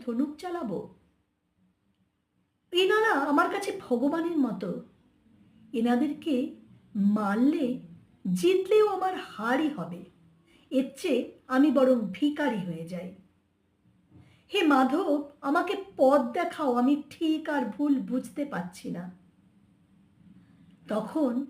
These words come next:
শ্রীকৃষ্ণ অর্জুনের দিকে তাকিয়ে হাসতে থাকেন। তার কাছে কেউ সাহায্য চেয়েছেন আর তিনি সেটা দেবেন না, এটা কি হয়? শ্রীকৃষ্ণ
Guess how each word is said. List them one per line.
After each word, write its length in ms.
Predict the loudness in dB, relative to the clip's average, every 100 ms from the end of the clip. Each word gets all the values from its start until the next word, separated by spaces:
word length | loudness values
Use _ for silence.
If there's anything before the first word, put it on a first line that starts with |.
| _ _
শ্রীকৃষ্ণ 880 | -6 -4 0 0 0 -2 -4 -4 -8 -12 _ _ 0
অর্জুনের 560 | 2 2 4 4 4
দিকে 220 | 0 -4 -4
তাকিয়ে 640 | -6 -2 -2 0 -6 -12 _ _ _
হাসতে 560 | -20 -10 -4 -4 -4 -8
থাকেন। 540 | -8 -12 -12 -12 -12 -16 _ _ _ _ _ _ _ _ -4
তার 240 | 2 2
কাছে 240 | 2 -2 -2
কেউ 420 | 4 4 4 -6
সাহায্য 600 | -10 -6 -4 -6 -6 -8
চেয়েছেন 680 | -6 -4 -4 -4 -6 -6 -12 _ _ -12
আর 120 | -10 -2
তিনি 200 | 0 0
সেটা 220 | -2 -6
দেবেন 480 | -4 -2 0 2 0
না, 280 | -2 -6 -12 _ _ -8
এটা 220 | -4 -4
কি 220 | -4 -10
হয়? 460 | -10 -8 -6 -6 -10 -16 _ _ _ _ _ _ _ _ _
শ্রীকৃষ্ণ 720 | -6 -4 -2 -4 -6 -4 -4